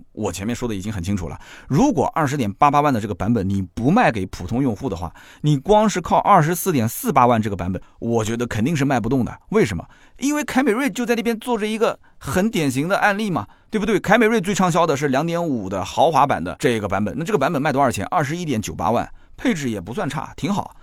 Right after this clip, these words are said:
所以我个人分析，二十点八八万的这个版本，为什么在今天我进录音棚的前一分钟，经销商发了个信息过来，告诉我说厂家给了一个信息，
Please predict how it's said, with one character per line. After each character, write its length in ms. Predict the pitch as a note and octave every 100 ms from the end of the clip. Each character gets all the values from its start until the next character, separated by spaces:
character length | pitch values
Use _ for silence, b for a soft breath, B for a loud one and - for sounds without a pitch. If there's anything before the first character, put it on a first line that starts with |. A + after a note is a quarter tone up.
| B B -
所 140 | G#3
以 40 |
我 100 | D#3
个 160 | B2 G#3
人 120 | C3+
分 160 | A#2+ A#2+
析， 220 | A2+ A#2 b b b
二 300 | - E3 E3+
十 160 | - -
点 200 | C#3 F#2+ -
八 160 | - D3
八 160 | D3
万 140 | D3+ C#3
的 60 |
这 100 | G#2+
个 60 | G#2+
版 120 | G2
本， 100 | G#2
为 120 | F3+ A3
什 100 | A2+
么 80 |
在 140 | A2+ C#3
今 140 | D3
天 120 | D3
我 160 | C#3+ G2
进 220 | F2 D3+
录 160 | D3+ D#3
音 100 | D#3
棚 180 | - A2+
的 100 | A2+
前 240 | - G2+
一 80 | C#3
分 120 | C3+
钟， 180 | C#3 C#3 B B B
经 160 | C#3
销 120 | D#3 D#3
商 120 | D#3
发 160 | D3
了 60 | C#3+
个 60 | C#3
信 120 | C#3+
息 140 | C#3
过 160 | C3+ A#2+
来， 100 | D#2
告 160 | B2+
诉 120 | G#2 G2+
我 120 | F2
说 120 | G#2+
厂 200 | - F#2+
家 140 | G#2+
给 160 | A#2 F#2+
了 60 | F#2+
一 40 |
个 80 | G#2+
信 140 | A2+
息， 220 | F#2 A2+